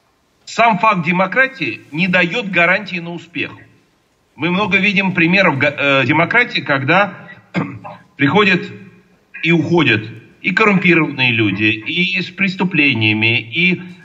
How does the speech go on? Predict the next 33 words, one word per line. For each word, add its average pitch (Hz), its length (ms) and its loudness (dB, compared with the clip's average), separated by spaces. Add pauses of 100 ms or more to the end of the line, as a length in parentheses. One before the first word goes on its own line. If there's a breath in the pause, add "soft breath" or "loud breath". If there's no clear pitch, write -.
абсолютно 170 560 0
низкого 175 340 0
морального 165 500 2
уровня. 113 500 -4
Да, 170 400 0
э, 131 80 -12
такая 175 320 0
жизнь. 117 400 -8 (680)
Да. 117 300 -4 (220)
Но 151 160 0
всегда 175 380 2
у 170 100 4
людей 160 320 -2
есть 175 220 -2
возможность 165 600 -2
не 156 80 -2
держать 156 400 0
их 143 100 -6
бесконечно. 127 840 -4 (220)
И - 60 -12
всегда 120 300 0
можно 147 300 0
убрать. 123 400 -2 (1160)
Как 147 180 0
минимум 180 560 4
по 151 100 2
истечении 156 680 0
срока. - 580 -6 (680)
А 139 120 2
иногда, 156 380 2
как 165 180 -8
мы 151 120 -2
видим, 139 360 -2